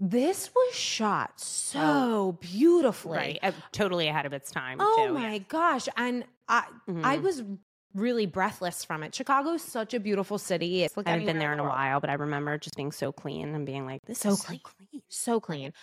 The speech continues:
Speaker 1: And just beautiful. Love, love, love
Speaker 2: Right.
Speaker 1: Chicago. And it just brought all the feels in.
Speaker 2: Mm-hmm. And this scene on the river, it's like you feel like you're there, too.
Speaker 1: Yes. But this is where I get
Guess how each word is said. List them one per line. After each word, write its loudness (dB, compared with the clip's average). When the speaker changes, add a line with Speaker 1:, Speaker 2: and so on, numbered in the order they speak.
Speaker 1:
And 0
just -6
beautiful. -6
Love, 4
love, 0
love 0
Speaker 2:
Right. -12
Speaker 1:
Chicago. -2
And 2
it -2
just -6
brought 2
all 2
the -8
feels -6
in. -4
Speaker 2:
Mm-hmm. -2
And 0
this 0
scene 0
on 0
the 0
river, 0
it's -12
like -6
you -6
feel 0
like -4
you're -4
there, -8
too. -18
Speaker 1:
Yes. -4
But 4
this -2
is -4
where 2
I -2
get 2